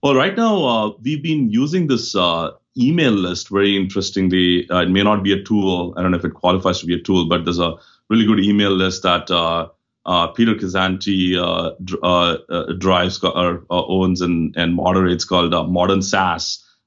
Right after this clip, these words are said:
Uh, it's a, it's an email list that, uh, s-, C E Os and heads of sales are subscribed to. It's been just a phenomenal tool for us to, uh,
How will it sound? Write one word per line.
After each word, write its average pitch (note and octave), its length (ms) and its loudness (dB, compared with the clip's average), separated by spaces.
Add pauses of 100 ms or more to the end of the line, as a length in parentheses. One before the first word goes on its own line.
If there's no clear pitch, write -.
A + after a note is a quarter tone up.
Uh, F2 320 2
it's F2+ 180 -4
a, F2+ 240 0
it's - 160 -6
an F#2 140 -4
email F#2+ 240 2
list F#2 240 0
that, F2 260 -2
uh, E2+ 280 -2
s-, - 360 -16
C A2 300 2
E G2+ 60 4
Os G2 200 4
and F2 120 -4
heads F#2+ 200 -4
of G2 80 -2
sales F2+ 320 -2
are F2 40 -2
subscribed E2+ 520 -2
to. F2 260 -2 (320)
It's - 100 -14
been A2+ 120 2
just G#2 160 0
a G2 80 0
phenomenal F#2 540 0
tool F2+ 240 -2
for F2+ 160 0
us E2+ 140 -4
to, F2 260 2
uh, E2+ 300 -2